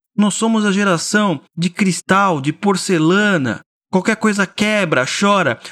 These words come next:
Uma geração assim merece ser dominada. Você entendeu? Merece mesmo. E não estou simplesmente dando uma profecia, não estou falando que é,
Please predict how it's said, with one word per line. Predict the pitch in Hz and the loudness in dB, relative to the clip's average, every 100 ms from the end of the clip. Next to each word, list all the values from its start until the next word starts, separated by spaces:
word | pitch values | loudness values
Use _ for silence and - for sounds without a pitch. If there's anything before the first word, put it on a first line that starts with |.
| - | -2
Uma | 233 285 | 2 2
geração | 220 233 208 214 | 0 0 -2 0
assim | 175 233 190 | -2 -2 -2
merece | 160 269 240 285 285 - 220 127 - | 0 2 2 0 -2 -2 -2 -2 -6
ser | - 220 | -2 0
dominada. | 180 202 175 151 123 113 85 _ _ | 2 2 2 0 0 -4 -6 _ _
Você | - 123 127 | -6 -4 -2
entendeu? | 117 113 127 202 _ _ - | -4 -2 -2 -4 _ _ -2
Merece | 165 277 294 311 - | 0 2 2 0 0
mesmo. | 320 277 330 180 113 _ _ _ | 0 0 -2 -4 -8 _ _ _
E | 208 254 | -2 2
não | 311 320 | 2 2
estou | - - 302 339 | -2 0 2 2
simplesmente | 262 262 240 208 165 233 269 202 - 120 - _ | 0 -2 0 0 2 0 0 -2 -2 -4 -4 _
dando | 160 196 | 0 2
uma | 196 175 | 2 0
profecia, | 170 127 110 214 269 262 254 226 - | -2 -2 -4 -2 0 0 0 -4 -4
não | 185 | 0
estou | 190 175 220 | 0 0 -2
falando | 214 202 180 190 190 165 160 | 2 2 2 2 2 0 -2
que | - 170 | 0 0
é, | 160 151 127 107 | 0 0 0 -2